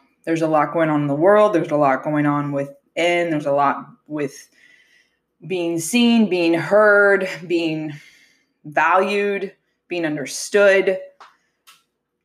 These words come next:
But the subject I wanted to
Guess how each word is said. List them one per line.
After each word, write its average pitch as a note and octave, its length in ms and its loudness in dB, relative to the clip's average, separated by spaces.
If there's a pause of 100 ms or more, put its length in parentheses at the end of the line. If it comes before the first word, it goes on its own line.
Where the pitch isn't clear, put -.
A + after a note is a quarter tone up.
(480)
But G3 120 -8
the F3 100 0
subject G#3 380 -2
I F#3+ 80 2
wanted F#3 380 -2
to E3 600 -6